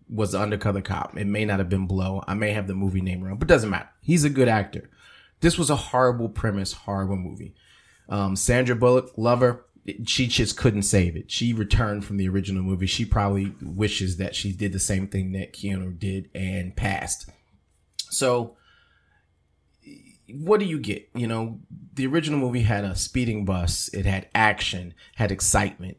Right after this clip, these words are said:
You know, you're on the edge of your seat. Everything's moving, constantly moving, kinetic action, you know, go, go, go, go, go. A lumbering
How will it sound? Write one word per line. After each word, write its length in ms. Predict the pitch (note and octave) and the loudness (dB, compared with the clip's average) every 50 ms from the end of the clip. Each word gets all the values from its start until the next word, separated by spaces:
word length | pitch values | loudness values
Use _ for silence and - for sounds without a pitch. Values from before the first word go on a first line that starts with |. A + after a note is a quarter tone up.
| _ _ - | _ _ -8
You 100 | G2 G2+ | -6 -4
know, 160 | G2 G2 G2 | -4 -4 -2
you're 180 | F#2+ F#2+ G2+ G#2 | -2 -2 0 0
on 60 | G2+ | 0
the 180 | G2 - - G#2 | -2 -2 0 0
edge 140 | G#2+ G2 | 0 0
of 80 | F#2 F#2+ | -2 -4
your 80 | G2 F2+ | -4 -2
seat. 340 | - - - F#2 F#2 - - - | -2 -2 -4 -6 -8 -10 -8 -6
Everything's 500 | G#2 G#2 A#2 A2 - - A2 G#2 F#2+ G2 | -4 -4 -4 -2 -2 -2 -2 -2 -2 -4
moving, 280 | G#2+ G2 F2+ - - | -4 -4 -4 -6 -4
constantly 540 | - - A#2 A2+ A2+ - - - - G#2 G2 | 0 0 2 2 0 -2 -4 -6 -8 -6 -4
moving, 360 | G2 F#2+ F#2 E2+ F#2 E2 - - - | -4 -4 -6 -6 -8 -12 -16 -18 -12
kinetic 480 | - G#2+ G2+ G#2 A2 A2 G2+ G2 - | -8 -6 -2 0 0 0 0 -2 -4
action, 520 | F#2+ F#2 E2+ - - - - G2+ G2 G2 - - | -4 -6 -4 -6 -6 -8 -8 -8 -10 -14 -12 -8
you 120 | G#2 G2+ | -6 -6
know, 220 | G2 F#2+ F#2+ F#2+ - _ _ - - _ _ _ - | -4 -4 -6 -8 -12 _ _ -20 -20 _ _ _ 2
go, 180 | A#2+ G2+ G2+ | 4 4 4
go, 180 | - A2+ A2 A2+ | 4 4 4 4
go, 160 | G2 G#2+ G2+ | 4 4 4
go, 160 | F#2+ F#2 F#2+ | 4 4 0
go. 240 | F2+ E2 - - - - _ _ _ _ _ _ _ _ _ _ _ _ _ _ _ _ _ _ _ _ _ _ _ _ _ _ _ _ _ _ _ _ _ _ _ - | -2 -2 -6 -8 -8 -12 _ _ _ _ _ _ _ _ _ _ _ _ _ _ _ _ _ _ _ _ _ _ _ _ _ _ _ _ _ _ _ _ _ _ _ -2
A 80 | G#2 G2+ | -2 0
lumbering 640 | G2 G2+ A#2 C3 C#3 D3 D3+ D3+ D#3 D3+ D3+ | 2 4 4 4 4 4 2 2 2 0 0